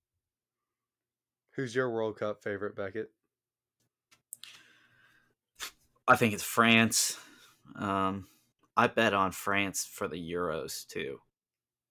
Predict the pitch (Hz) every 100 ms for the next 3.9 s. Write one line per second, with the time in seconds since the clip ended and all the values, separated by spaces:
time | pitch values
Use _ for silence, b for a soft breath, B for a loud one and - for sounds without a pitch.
0 | _ _ _ _ - 139 180 151 - 131
1 | - - 123 110 - 107 104 98 - 85
2 | - 90 - - 127 127 117 104 87 95
3 | 95 95 - - - 90 90 - -